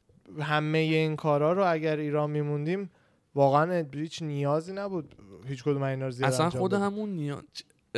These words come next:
Speaker 2: حس مستقل شدن، می‌دونی، حس استقلال پیدا کردن و وقتی تو ایران هم خب خیلی‌ها دارن، یعنی
Speaker 1: بله.
Speaker 2: هست اینجوری.
Speaker 1: خیلی‌ها، خیلی‌ها.
Speaker 2: هست، ولی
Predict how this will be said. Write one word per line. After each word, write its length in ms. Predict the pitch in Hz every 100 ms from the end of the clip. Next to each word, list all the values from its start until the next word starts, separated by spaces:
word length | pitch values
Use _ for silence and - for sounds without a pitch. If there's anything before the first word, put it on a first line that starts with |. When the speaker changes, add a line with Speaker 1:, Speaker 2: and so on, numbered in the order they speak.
| 139 -
Speaker 2:
حس 260 | 156 -
مستقل 640 | 196 165 135 - 131 127
شدن، 500 | 123 127 123 127 113 -
می‌دونی، 300 | 127 147 139
حس 260 | 123 135 -
استقلال 580 | 156 135 - 120 123 123
پیدا 360 | 127 123 120
کردن 540 | 117 123 113 110 123 151
و 200 | 160 156 -
وقتی 240 | 143 - 160 _ _ _ _ _ _ _ -
تو 140 | - 165
ایران 380 | 151 147 143 160
هم 140 | 185
خب 200 | 185 143 -
خیلی‌ها 520 | - 143 175 135 113
دارن، 500 | - 113 110 104 123 _ -
یعنی 120 | 107 123
Speaker 1:
بله. 220 | 131 120
Speaker 2:
هست 280 | 127 - -
اینجوری. 320 | 113 110 92
Speaker 1:
خیلی‌ها، 460 | 101 127 170 170 98
خیلی‌ها. 420 | 107 123 131 104 -
Speaker 2:
هست، 400 | - 127 120 -
ولی 300 | - 139 160